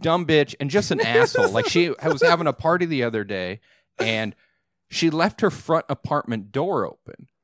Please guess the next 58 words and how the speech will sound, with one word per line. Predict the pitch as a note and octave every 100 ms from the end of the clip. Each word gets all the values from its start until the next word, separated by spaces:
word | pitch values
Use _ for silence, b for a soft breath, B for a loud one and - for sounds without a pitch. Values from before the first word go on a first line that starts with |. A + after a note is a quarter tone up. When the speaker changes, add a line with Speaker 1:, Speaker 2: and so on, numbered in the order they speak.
| _
Speaker 1:
So | - - C3 A#2+
the | C3+
music | C#3+ F3+ F#3 D#3+ -
was | - A2+ F#2+ - _ -
blasting, | - G#2+ G#2+ A#2 F#2+ D#3+ F3 F3 - - G2 E2+ G2+ _ _ _ _ _ _ _ -
and | A2+ A2+ G#2+ A2
so | C3+
I | A#2+
went | B2+ C#3+
to, | E3+
like, | C#3 F#2+
go | A#2+
check | - D#3+ -
the | C#3
mail | A2 C3 F#3+
or | D#3+
something. | - A#2 G#2+ B2+
I | A#2
walked | A2+ C3 C3+
by. | C#3+ C#3+ E3 B2+ -
I | B2
didn't, | D3+
no | - C3+
one | F3 E3+
was, | C3+
like, | B2 G#2
everyone | C3+ D3
was | B2+
hanging | B2 B2+ B2
out | B2
in |
the | G#2+
kitchen | - D#3+ - A2
or |
something, | F#2 G2 F2+
so | G#2+ A2+ F#2+ - b b -
I | A#2+
didn't | A#2+
see | - F3+
anybody. | G#3+ A2 G2+
So | - B2+
I |
just | B2 A#2
went | B2 C3
in | C#3
and | A#2
closed | - A#2+ A2+
the |
door | A2 A2
myself, | G2+ G2 - E3+ -
which | G#2+
reduced | A2+ G2+ D3 -
the | A2
noise | A#2+ C#3 C3+
by, | G#2+
like, | G2 F#2 _ -
eighty | C#3 C3
percent. | G#2+ F#2+ - C#3+ A2